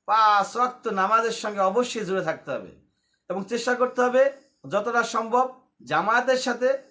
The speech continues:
মসজিদে গিয়ে আদায় করার জন্য। সবাই ভালো থাকবেন, সুস্থ থাকবেন এবং যে কথাগুলো বললাম সেই কথাগুলো মানার চেষ্টা করবেন এবং ইসলাম প্রচারের জন্য অবশ্যই আমাদেরকে সাপোর্ট করবেন।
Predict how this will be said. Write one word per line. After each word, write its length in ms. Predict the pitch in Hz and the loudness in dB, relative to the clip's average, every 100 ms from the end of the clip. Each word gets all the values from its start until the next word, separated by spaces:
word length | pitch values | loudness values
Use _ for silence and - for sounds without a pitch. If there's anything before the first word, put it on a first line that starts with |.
| - | -12
মসজিদে 520 | 147 208 214 254 254 | -2 -2 0 -2 -4
গিয়ে 160 | 220 240 | 0 2
আদায় 240 | 214 202 | 4 2
করার 240 | 170 156 123 | 2 0 -2
জন্য। 360 | 117 92 - _ _ _ _ _ _ _ _ _ _ _ _ _ _ _ _ _ _ _ _ _ | -8 -12 -20 _ _ _ _ _ _ _ _ _ _ _ _ _ _ _ _ _ _ _ _ _
সবাই 180 | - 156 | -8 -2
ভালো 200 | 180 208 | 0 0
থাকবেন, 420 | 233 220 247 254 269 - _ _ | -4 -2 0 0 -6 -18 _ _
সুস্থ 400 | - - 269 269 | -20 -14 -10 -10
থাকবেন 440 | - 156 113 98 82 _ _ _ _ _ _ | -6 -6 -6 -14 -20 _ _ _ _ _ _
এবং 140 | 135 143 | -14 -8
যে 120 | 190 | -2
কথাগুলো 380 | 208 214 226 233 | -2 0 0 0
বললাম 380 | 226 233 247 254 | 0 0 2 0
সেই 160 | 240 226 | -2 -6
কথাগুলো 360 | 220 214 226 | -4 -2 -2
মানার 300 | 214 196 190 190 | 0 0 0 -2
চেষ্টা 300 | 226 214 160 | -8 -6 -6
করবেন 300 | - 104 - _ _ _ _ _ _ 143 | -6 -8 -18 _ _ _ _ _ _ -10
এবং 180 | 160 | -6
ইসলাম 380 | 190 - 269 269 | -6 -4 -2 0
প্রচারের 320 | 254 247 247 | 0 0 0
জন্য 200 | 220 240 | 0 -2
অবশ্যই 560 | 247 196 202 247 - 262 | 0 0 2 0 0 -2
আমাদেরকে 400 | 226 220 208 190 | 0 -2 -4 -6
সাপোর্ট 380 | - 175 190 - | -4 -4 -4 -8
করবেন। 360 | 139 110 90 | -10 -10 -14